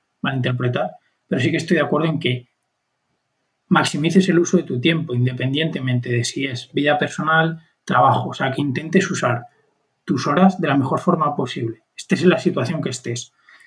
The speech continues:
Si estás trabajando en algo que no te gusta, vale, ¿cómo puedes hacer que te guste más?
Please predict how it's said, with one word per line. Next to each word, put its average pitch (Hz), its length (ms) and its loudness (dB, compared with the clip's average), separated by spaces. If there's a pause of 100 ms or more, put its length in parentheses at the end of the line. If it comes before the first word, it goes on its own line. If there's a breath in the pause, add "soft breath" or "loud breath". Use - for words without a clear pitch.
(180 soft breath)
Si - 160 0
estás 180 420 2
trabajando 165 400 2
en 160 60 4
algo 156 180 2
que 160 120 2
no 151 120 -4
te 139 60 -2
gusta, - 580 -4
vale, 120 240 -2
¿cómo 139 220 -4
puedes 143 180 0
hacer 139 200 -4
que 139 80 -6
te 135 100 -4
guste 135 340 -4
más? 120 300 -8